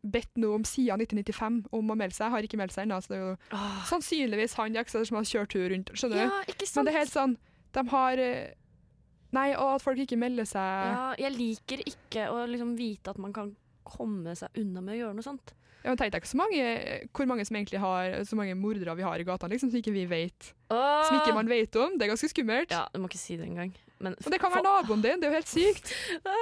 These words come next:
Speaker 2: ikke si det da.
Speaker 1: Nei, men her, seriøst. Altså, det er
Speaker 2: Ja,
Speaker 1: skummelt,
Speaker 2: jeg
Speaker 1: da.
Speaker 2: vet det er veldig, veldig skummelt, men, eh, nei, eh, jeg har lyst til å se serien. Hva
Speaker 1: Ja.
Speaker 2: heter den? Hvor går den?
Speaker 1: Eh, den går på T V to,
Speaker 2: Ja.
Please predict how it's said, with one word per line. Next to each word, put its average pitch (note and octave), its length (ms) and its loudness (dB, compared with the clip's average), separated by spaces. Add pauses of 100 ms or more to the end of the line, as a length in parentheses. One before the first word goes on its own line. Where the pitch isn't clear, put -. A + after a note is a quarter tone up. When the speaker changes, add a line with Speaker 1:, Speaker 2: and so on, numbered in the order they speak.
Speaker 2:
ikke G4 140 -4
si - 180 -6
det E4 80 -2
da. F#4 300 0
Speaker 1:
Nei, D4 360 0 (760)
men D4+ 120 2
her, D#4 220 2
seriøst. C#4+ 420 2 (220)
Altså, A3+ 160 -6
det A#3+ 100 -4
er G3+ 40 2
Speaker 2:
Ja, - 20 2
Speaker 1:
skummelt, F3 80 0
Speaker 2:
jeg G#3 120 2
Speaker 1:
da. G3 60 0
Speaker 2:
vet G3+ 140 -4
det G#3+ 100 -2
er G3+ 160 0
veldig, F#3 220 -2
veldig F3+ 180 -6
skummelt, - 400 -6
men, G#3 300 -4
eh, - 240 -8 (600)
nei, D4 140 2 (160)
eh, D4 320 -2
jeg D4 100 -2
har D4+ 60 -2
lyst C#4+ 280 -8
til B3+ 80 -8
å A3+ 40 -8
se G#3 220 -4 (340)
serien. G3+ 260 -6 (220)
Hva C4+ 140 -2
Speaker 1:
Ja. C#4+ 120 4
Speaker 2:
heter A3+ 200 -2
den? D4+ 140 -2
Hvor B3+ 160 0
går G#3 100 -2
den? D4 120 -4 (480)
Speaker 1:
Eh, B3+ 200 2
den B3+ 160 2
går B3 160 2
på G#3 280 0
T G#3+ 60 -4
V G3+ 60 -2
to, E4+ 240 2 (320)
Speaker 2:
Ja. B3+ 140 -4